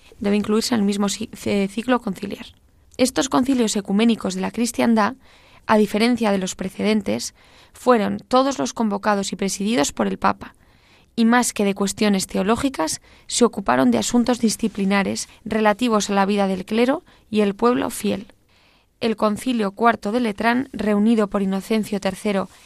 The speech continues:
en mil doscientos quince, al que asistieron más de cuatrocientos obispos y un número superior de abades y capitulares, junto con los representantes de los príncipes cristianos, fue la gran asamblea de la cristiandad medieval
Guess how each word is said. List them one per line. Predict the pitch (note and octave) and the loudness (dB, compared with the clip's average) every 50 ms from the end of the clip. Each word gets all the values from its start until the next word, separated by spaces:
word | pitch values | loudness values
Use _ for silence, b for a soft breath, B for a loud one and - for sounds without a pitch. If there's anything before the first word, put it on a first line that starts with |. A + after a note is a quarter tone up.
| B B B B | B B B B
en | - A3 G#3+ A3 | -2 2 2 4
mil | B3 C4 C4 | 4 4 4
doscientos | B3+ B3+ A3+ - - C4+ B3 G#3+ G#3+ G3 - - | 4 2 0 2 2 2 2 2 0 -2 -4 0
quince, | - A#3+ A#3+ A#3 - - C4+ D4 - b b b b b b b b | 0 0 0 0 -2 -4 -6 -8 -8 b b b b b b b b
al | - A3+ G#3+ | -2 -2 -2
que | G3 - | 0 -2
asistieron | G#3 - - G#3+ - - C4 C4 C#4 C4 | -4 -2 -2 -4 -2 0 0 2 2 2
más | C4 C4 A#3 - | 2 2 2 0
de | A3+ | -2
cuatrocientos | A3 - G#3 - G3+ G3 G3 - A3+ A3 G3 G3+ F#3 - | 0 0 -2 0 -2 -4 -2 0 -2 0 0 -2 -4 -4
obispos | G3 F#3+ A3+ A#3 - - - C#4 C#4+ - - B B B B B B B | -4 -2 -2 -4 -4 -6 -8 -8 -8 -8 -10 B B B B B B B
y | G#3+ G#3+ | 2 4
un | B3 B3+ B3+ | 6 8 8
número | B3 A#3 A3 G3+ | 8 6 6 4
superior | G3 - G#3+ F#3+ G3+ F#3+ G#3 G#3 G#3 G3 | 2 -2 -2 -4 -2 0 2 2 2 2
de | F#3+ F#3+ | 2 0
abades | F#3+ F#3+ G3+ G3+ F#3+ F#3+ - G#3 | 2 2 2 2 0 -2 -4 -6
y | G3 | -6
capitulares, | - - - - F#3+ - F#3+ F#3+ G#3 A3+ C4 C#4 C4+ - - b b b b b b | -6 -8 -8 -8 -6 -6 -2 0 2 2 0 -2 -6 -8 -12 b b b b b b
junto | b - - C4 C4 B3+ A3+ - - - - - | b -10 -2 2 2 2 2 2 -2 -6 -6 -2
con | - A3+ A3 | 0 2 4
los | G#3+ G#3 | 4 4
representantes | G3+ G3+ G3+ G3+ G3 - G#3 G3 F#3+ - A3 A3+ G#3+ G3+ G3+ F#3 | 2 0 -2 -4 -4 -2 -4 -4 -2 -2 -2 -2 0 -2 -4 -4
de | G3+ F#3+ | -2 -4
los | F#3+ F#3 - - - | -4 -4 -6 -10 -8
príncipes | - A3 A#3 A3+ G3 - G3 - B3+ B3+ - | -2 0 0 0 0 -2 -4 -2 -2 -2 -2
cristianos, | - G3+ G3 F#3+ - - - B3+ B3+ B3 C#4+ C#4 C4 - b b b b b b b b b | -4 -6 -6 -6 -4 -4 -2 0 0 0 -2 -4 -6 -10 b b b b b b b b b
fue | - - - B3+ C4 C#4+ - - | -14 -4 0 0 0 0 -2 -6
la | - G#3+ G#3 G#3 | -6 -4 -2 -2
gran | G#3+ G#3+ A3+ A#3 B3+ C4 | 0 2 2 0 0 -2
asamblea | - A3 - - G#3 G3+ G3 G3+ G3+ G3+ G3 G3 G3 - | -4 -4 -2 0 0 0 2 2 2 2 0 0 -2 -6
de | G3 G3 G3 | -6 -4 -4
la | G3 F#3+ | -4 -4
cristiandad | - G3 F#3 - - - G3+ G3 G3 G#3+ G#3 | -6 -8 -12 -8 -4 -2 0 0 2 2 2
medieval | G3+ G3 F3 F#3+ F#3 F#3 G#3+ A#3 C4+ - | 2 0 0 -2 0 2 2 0 0 -2